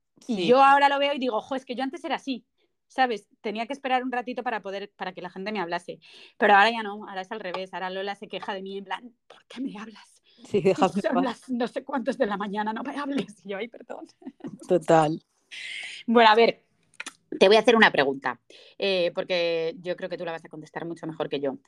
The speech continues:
Speaker 1: ¿Tú crees que existe el trabajo perfecto?
Speaker 2: Puf, eh, pues, eh, me parece una pregunta bastante complicada. Te diría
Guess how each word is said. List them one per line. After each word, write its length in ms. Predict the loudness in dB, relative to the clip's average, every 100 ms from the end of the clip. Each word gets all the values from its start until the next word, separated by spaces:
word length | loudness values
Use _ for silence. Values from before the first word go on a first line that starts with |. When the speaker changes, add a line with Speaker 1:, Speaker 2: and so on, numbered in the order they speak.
| _ _ _ _
Speaker 1:
¿Tú 140 | 2 4
crees 220 | 2 0
que 80 | -8
existe 360 | -8 -8 -6
el 80 | -6
trabajo 340 | -4 -4 -6 -10
perfecto? 480 | -12 -12 -12 -14 -16 _ _ _ _ _ -20 -20 -20 -20 -20 -20 -20 -20 -20 -20 _ _ _ _ _ _ 0
Speaker 2:
Puf, 500 | 6 8 8 4 -2 4
eh, 180 | 6 8
pues, 260 | 8 6 6
eh, 180 | 6 8
me 100 | 8
parece 260 | 8 8
una 100 | 6
pregunta 320 | 8 6 8 6
bastante 340 | 6 6 6
complicada. 640 | 6 6 4 6 6 4 -2 _ _ -20 -20 -20 _ _ _ _ _ _ 2
Te 180 | 6 6
diría 460 | 4 -4 -2 0